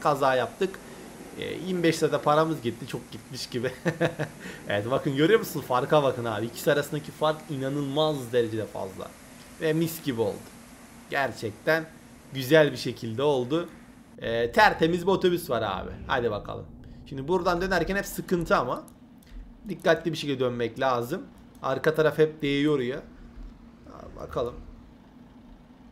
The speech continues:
Ama güzel dönebiliyormuş demek ki. Biz hep vururduk öyle ama içeriden sürerken vuruyorduk. Bak bak abi, şunun yavaşlığına bak. Allah'ım ya Rabbim. Abi şu otobüs, arabanın yavaş gidişe bak.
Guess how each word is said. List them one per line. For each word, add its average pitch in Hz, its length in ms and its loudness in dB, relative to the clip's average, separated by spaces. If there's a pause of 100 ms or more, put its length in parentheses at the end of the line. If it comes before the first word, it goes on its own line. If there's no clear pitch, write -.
(120)
Ama 170 880 0
güzel 123 460 0
dönebiliyormuş 160 880 2
demek 123 360 -4
ki. 113 120 -4
Biz 123 100 -2
hep 175 200 0
vururduk 175 400 2
öyle 147 340 0
ama 151 180 -2
içeriden 139 420 0
sürerken 147 520 -2
vuruyorduk. 113 340 -4 (540)
Bak 139 180 0
bak 143 160 4
abi, 139 220 0
şunun 151 180 -4
yavaşlığına 139 600 2
bak. 135 180 0
Allah'ım 170 440 2
ya 156 200 4
Rabbim. 135 360 -2
Abi 165 340 2
şu 180 160 -4
otobüs, 175 400 -2
arabanın 165 360 2
yavaş 156 360 2
gidişe 165 300 -4
bak. 131 200 0